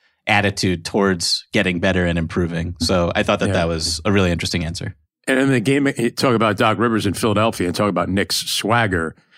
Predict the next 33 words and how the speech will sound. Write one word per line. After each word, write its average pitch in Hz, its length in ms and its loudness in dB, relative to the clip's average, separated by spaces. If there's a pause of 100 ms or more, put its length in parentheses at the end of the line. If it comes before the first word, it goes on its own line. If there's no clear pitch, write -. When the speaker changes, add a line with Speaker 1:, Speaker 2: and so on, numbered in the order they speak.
(300)
Speaker 2:
Yeah, 98 240 0
he 110 120 -2
blocks 123 480 0
Joel 120 380 2
Embiid 87 520 -2 (360)
and 107 180 0
then 104 140 2
gets 117 260 0
an 98 100 0
alley-oop 110 480 2
dunk 107 280 0
on 95 140 0
the 90 120 0
other 98 240 2
end. 87 320 0 (260)
And 104 120 -2
then 117 80 2
he 117 80 4
was 101 140 0
pointing 131 400 2
to 117 100 -2
the 90 100 0
six. - 500 -4
He 120 100 0
was 107 140 2
at 123 160 0
the 117 80 0
si-, 139 320 0
<laughs> - 0 -
at - 140 -8
the - 120 -2
Sixer 160 480 0
bench, 117 500 0